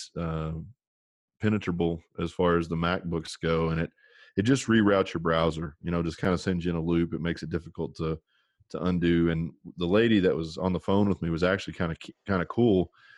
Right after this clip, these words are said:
She, she was a supervisor, and she came on very, very, very quickly, uh, to assess what it was because it was a specific type, and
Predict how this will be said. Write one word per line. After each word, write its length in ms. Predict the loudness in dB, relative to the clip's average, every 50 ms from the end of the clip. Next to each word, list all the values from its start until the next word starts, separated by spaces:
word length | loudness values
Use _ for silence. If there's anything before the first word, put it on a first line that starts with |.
| _ _ _ -20 _
She, 480 | -12 0 4 4 6 6 6 6 4 2 0 -4 -10
she 140 | -4 -4
was 80 | -2 -2
a 80 | -4 -2
supervisor, 720 | 0 -2 0 0 0 0 2 2 4 2 2 2 0 0
and 120 | 0 -2 -2
she 140 | -4 -6 -4
came 280 | -2 -2 -2 0 0
on 180 | -2 -2 -2 0
very, 260 | 2 2 4 4 4
very, 300 | 4 2 2 2 0 0 -4 -8
very 360 | -4 0 2 2 2 2 0
quickly, 500 | -2 -6 -6 -6 -6 -6 -8 -6 -8 -8 _ _ _ _ _ _ _ _ -4
uh, 180 | -4 -2 -2 -4 -2
to 140 | -2 -2 -2
assess 360 | -2 0 2 2 2 2 0
what 120 | -2 -2
it 60 | 0
was 280 | 0 0 2 2 0 0
because 380 | -4 -10 -12 -4 -4 -4 -4 -4
it 80 | -6
was 160 | -8 -8 -10
a 40 | -12
specific 600 | -12 -14 _ -16 -16 -8 -8 -8 -8 -8 -14 -14 _
type, 400 | -10 -6 -4 -4 -2 -4 -6 -8 _ _ _ -6
and 500 | -4 -2 -2 -2 -2 -2 -4 -4 -6 -10